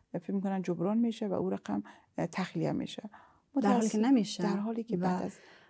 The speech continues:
Speaker 1: بدتر
Speaker 2: آسیب‌هایی که
Speaker 1: می‌شه.
Speaker 2: متاسفانه ما شاهد هستیم، بسیاری از کسانی که به بسیاری از جرایم روی میارن، شاهد هستیم که اینا فرزندان طلاق
Speaker 1: بله،
Speaker 2: هستن.
Speaker 1: بیشتر. بله.
Speaker 2: اگر که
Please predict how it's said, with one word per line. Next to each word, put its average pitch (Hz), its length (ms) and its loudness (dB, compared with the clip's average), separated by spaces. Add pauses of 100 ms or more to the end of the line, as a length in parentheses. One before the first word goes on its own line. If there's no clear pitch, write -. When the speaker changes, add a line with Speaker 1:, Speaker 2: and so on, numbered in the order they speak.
Speaker 1:
بدتر 180 100 4
Speaker 2:
آسیب‌هایی 226 520 4
که 254 100 0
Speaker 1:
می‌شه. 226 100 2
Speaker 2:
متاسفانه 220 480 0
ما 220 140 2
شاهد 220 480 2
هستیم، 208 280 0
بسیاری 320 540 4
از 262 160 2
کسانی 240 420 0
که 220 100 0
به 196 120 2
بسیاری 226 560 4
از 208 160 2
جرایم 190 460 2
روی 220 180 2
میارن، 208 400 0 (300)
شاهد 214 560 6
هستیم 240 360 0
که 208 100 0
اینا 214 340 4
فرزندان 196 840 2
طلاق 233 400 6
Speaker 1:
بله، 262 100 6
Speaker 2:
هستن. 220 160 4
Speaker 1:
بیشتر. 175 220 -2 (240)
بله. 185 260 -8
Speaker 2:
اگر 190 280 4
که 190 240 2